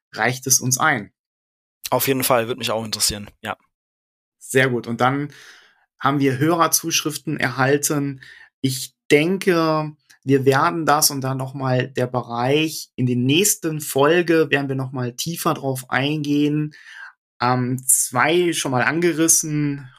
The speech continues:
Speaker 1: ähm, Speed Summit, ähm, da von dem Sven.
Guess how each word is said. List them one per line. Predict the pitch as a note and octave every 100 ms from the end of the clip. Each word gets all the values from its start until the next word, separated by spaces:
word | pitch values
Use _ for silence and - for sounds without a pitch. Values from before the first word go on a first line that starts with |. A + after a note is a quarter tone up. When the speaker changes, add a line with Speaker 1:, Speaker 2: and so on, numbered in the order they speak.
| -
Speaker 1:
ähm, | B2 B2
Speed | B2 - - F#3+ F#3+
Summit, | - E3 E3 D#3+ D#3 D#3 D#3 - -
ähm, | C3 C3 B2+ B2+ B2+ B2+
da | - B2+
von | C3 B2
dem | A#2 A2 G#2+ - _
Sven. | - - B2+ C3 E3 F3+ F#3